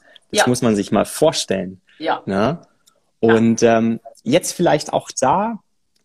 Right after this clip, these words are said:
Speaker 1: was würdest du einer solchen Person empfehlen, wenn sie gerade unzufrieden ist in dem Job, was sie tun?
Speaker 2: Mhm.
Speaker 1: Weil Corona hat uns da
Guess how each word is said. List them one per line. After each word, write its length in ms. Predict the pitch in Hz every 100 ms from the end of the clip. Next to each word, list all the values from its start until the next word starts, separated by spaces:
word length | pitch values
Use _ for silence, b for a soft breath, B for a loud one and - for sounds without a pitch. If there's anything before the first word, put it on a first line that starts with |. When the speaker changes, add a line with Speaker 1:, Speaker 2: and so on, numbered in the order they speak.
| _
Speaker 1:
was 640 | - 110 127 180 - - -
würdest 480 | 139 156 151 -
du 40 | 139
einer 260 | 117 127 110
solchen 540 | 104 123 160 - 160
Person 580 | - 139 - - 123 135
empfehlen, 880 | 113 113 - - 139 110 98 101 101
wenn 180 | 113
sie 160 | 117 110
gerade 520 | - 113 110 110 113 -
unzufrieden 840 | 123 127 156 - 160 - 156 151
ist 400 | 151 147 - - b b b _
in 160 | 110
dem 200 | 113 113
Job, 360 | 107 - 127 -
was 180 | 113 -
sie 120 | -
tun? 340 | - 117 95 b b b -
Speaker 2:
Mhm. 100 | 175
Speaker 1:
Weil 280 | 226 254 - _ _ _ _ -
Corona 540 | - 151 175 180 160
hat 160 | 165 -
uns 200 | 151 -
da 340 | 143 147 147